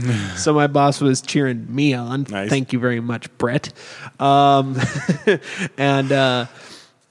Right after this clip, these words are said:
Speaker 1: so just ra-, and we're racing through this thing, and we get to the little climbing wall, and we're climbing up the climbing wall, and we're neck and neck at this point. And to get down from the climbing wall, there's a little slide that's about fifteen, twenty feet, but it's sort of,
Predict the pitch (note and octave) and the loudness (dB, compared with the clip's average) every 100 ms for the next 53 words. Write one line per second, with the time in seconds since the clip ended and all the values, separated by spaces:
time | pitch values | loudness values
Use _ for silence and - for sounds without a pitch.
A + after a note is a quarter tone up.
0 | _ _ - - C3+ B2+ B2 C#3 C#3+ B2 | _ _ -4 2 4 4 2 2 0 2
1 | C#3 C#3+ B2 D3+ B2 - - C3+ C3+ C3+ | 2 4 2 0 -2 -4 0 4 4 4
2 | D#3+ D3 D3 C#3 D3 C#3 C#3 - C#3 C#3 | 4 4 0 4 4 4 2 0 0 0
3 | C3 B2+ E3 - D#3 C3+ C#3 C#3 C#3 C3+ | -2 0 0 0 -2 0 2 2 2 2
4 | D3 C#3+ C3+ B2 A#2 B2 B2+ - - - | 2 4 4 2 -4 -8 -12 -14 -20 -20
5 | - C3 C3+ - F#3+ F#3+ F3 - D3+ C#3 | -10 -4 -2 0 2 4 2 4 4 4
6 | D#3 D3 C#3+ C3+ C3 C3 C3 C3 D#3+ D3+ | 0 0 0 2 0 0 -2 2 2 2
7 | C#3 C#3+ C3 - A#2+ A#2+ A#2 A#2 B2 A#2+ | 2 2 2 0 -6 -6 -6 -6 -6 -6
8 | - - B2+ - C#3 C3+ C3 _ _ _ | -6 -4 -4 -2 0 0 -2 _ _ _
9 | _ - D3+ F#3+ D#3 F3 G#3+ B3 G3 E3+ | _ 0 2 0 2 2 2 0 -2 -2
10 | E3+ D#3+ D#3 C#3+ C3+ C3+ C3+ C3+ C#3+ C#3 | 0 2 2 0 -2 -4 -2 -2 0 2
11 | F3 E3 D3+ - D#3 D#3 C3+ B2 B2 - | 4 4 2 -4 0 2 2 0 -2 0
12 | F3+ - - D3+ - C#3+ C3 B2+ B2+ - | 0 -2 -4 -2 0 -2 -2 -4 -6 -8
13 | B2+ B2 - - - - - C#3 B2+ - | -8 -8 -12 -16 -18 -10 2 2 4 2
14 | C#3+ C3+ A#2+ | 4 4 0